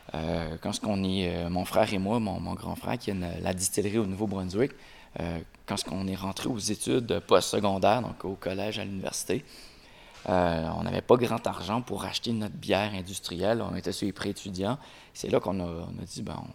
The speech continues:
on, on va faire notre propre bière. Euh, ça va être beaucoup plus économique. » Et c'est comme ça, de, de, de fil en aiguille, qu'on, on a commencé à s'intéresser à la production d'alcool.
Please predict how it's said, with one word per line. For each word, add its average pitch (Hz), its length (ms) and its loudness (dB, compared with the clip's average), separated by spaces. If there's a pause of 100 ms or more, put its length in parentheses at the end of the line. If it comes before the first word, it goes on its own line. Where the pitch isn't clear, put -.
(160)
on, - 60 -12
on - 80 -12
va - 60 -10
faire 117 180 0
notre 101 220 -2
propre 87 300 2
bière. 90 480 -2
Euh, 95 160 -8
ça - 120 -12
va 98 80 -4
être 92 80 -6
beaucoup - 220 -16
plus 113 200 -2
économique. » 98 540 0 (560)
Et 127 320 10
c'est 131 140 4
comme 120 180 6
ça, 139 240 6
de, 107 220 6
de, 98 160 2
de 95 140 -2
fil 135 220 4
en 110 120 6
aiguille, 107 420 2
qu'on, 92 540 -2
on 85 240 -4
a 87 60 -4
commencé 90 440 -2
à 101 80 0
s'intéresser 98 520 -2
à 107 40 4
la 92 100 -2
production - 460 -4
d'alcool. 107 500 -2